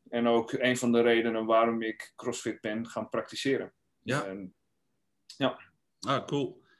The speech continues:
Speaker 2: Ja, ik, de, de, ik weet dat er een aantal fysieke eigenschappen zijn, maar ik wist niet dat het er tien waren.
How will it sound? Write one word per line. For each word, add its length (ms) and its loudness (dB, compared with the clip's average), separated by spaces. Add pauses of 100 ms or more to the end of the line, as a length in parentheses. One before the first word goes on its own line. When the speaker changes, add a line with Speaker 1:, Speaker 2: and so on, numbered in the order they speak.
(120)
Speaker 2:
Ja, 280 2
ik, 300 -4
de, 320 0
de, 280 -8
ik 180 -6
weet 140 4
dat 140 0
er 60 -4
een 120 -2
aantal 220 0
fysieke 240 -2
eigenschappen 460 0
zijn, 300 2
maar 200 2
ik 120 -6
wist 180 -2
niet 100 0
dat 120 -4
het 120 -6
er 140 -8
tien 240 0
waren. 360 -2